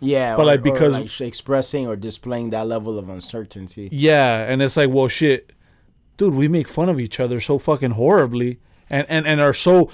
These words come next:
Speaker 2: but, like, in, it, it's
Speaker 1: It,
Speaker 2: almost
Speaker 1: it,
Speaker 2: like a loving
Speaker 1: No, it is. I
Speaker 2: way.
Speaker 1: know exactly what you're saying. It,
Speaker 2: Yeah.
Speaker 1: it's an act of endearment,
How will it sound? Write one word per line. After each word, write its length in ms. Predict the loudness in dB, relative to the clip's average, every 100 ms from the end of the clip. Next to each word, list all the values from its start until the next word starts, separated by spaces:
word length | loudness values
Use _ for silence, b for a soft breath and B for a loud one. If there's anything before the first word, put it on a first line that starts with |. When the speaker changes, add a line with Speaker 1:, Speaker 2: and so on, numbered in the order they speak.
| B
Speaker 2:
but, 100 | 2
like, 200 | 4 2
in, 160 | 0 -2
it, 60 | 0
it's 500 | -4 -2 4 4 6
Speaker 1:
It, 20 |
Speaker 2:
almost 180 | 6 6
Speaker 1:
it, 40 | 4
Speaker 2:
like 80 |
a 80 | 2
loving 540 | 4 4 4 0 -4 -4
Speaker 1:
No, 200 | 2 2
it 180 | 4 2
is. 280 | 2 2 4
I 120 | 4
Speaker 2:
way. 80 | 6
Speaker 1:
know 180 | 2 2
exactly 360 | 2 0 0
what 220 | -4 -4 -4
you're 80 |
saying. 380 | -4 -2 -2 -2
It, 320 | -2 -2 -2
Speaker 2:
Yeah. 80 | -2
Speaker 1:
it's 180 | -2 -2
an 180 | -4 -6 -4
act 480 | 0 0 -2 _ -16 -2
of 220 | -2 0
endearment, 800 | -4 -4 -2 0 0 -2 -4 -6